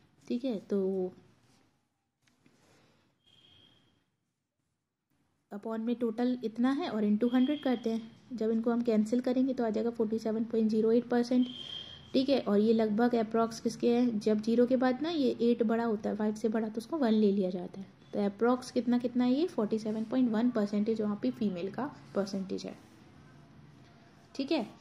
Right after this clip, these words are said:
तो ये हमारा यहाँ पे self practice eight सी complete है। और आप अपनी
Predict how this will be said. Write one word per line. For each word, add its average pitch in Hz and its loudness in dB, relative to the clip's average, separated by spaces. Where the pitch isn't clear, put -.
तो 202 -2
ये 220 2
हमारा 226 0
यहाँ 226 -2
पे 262 -2
self 214 -2
practice 240 -4
eight 226 2
सी 254 -2
complete 208 -2
है। 285 -4
और 196 -8
आप 220 0
अपनी 254 2